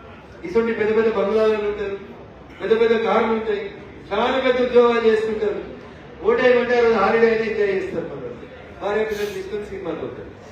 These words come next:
వీళ్ళు ఈ దేశంలో ఉండడం అవసరమా లేదా అని ఒకసారి ఆలోచించాలి మనం. అవసరమా? ఓటేయడం ఈ దేశంలో ఉండడం అవసరమా? అవసరం లేదు కదా. ఇగో ఇది మీ నినాదంగా పోవాలి రేపటి. ఈ దేశం బాగుండాలంటే మనందరం ఓటేయాలి.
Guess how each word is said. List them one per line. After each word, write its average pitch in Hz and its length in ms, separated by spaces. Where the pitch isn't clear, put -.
వీళ్ళు 247 240
ఈ - 20
దేశంలో 262 420
ఉండడం 269 200
అవసరమా 285 480
లేదా 269 200
అని 262 180
ఒకసారి 247 280
ఆలోచించాలి 214 600
మనం. - 460
అవసరమా? 233 480
ఓటేయడం 262 500
ఈ 262 40
దేశంలో 254 400
ఉండడం 247 280
అవసరమా? 240 460
అవసరం 247 260
లేదు 254 260
కదా. 269 200
ఇగో 233 120
ఇది 240 160
మీ 262 220
నినాదంగా 254 460
పోవాలి 170 400
రేపటి. 147 260
ఈ 208 120
దేశం 233 420
బాగుండాలంటే 226 680
మనందరం 208 520
ఓటేయాలి. 185 400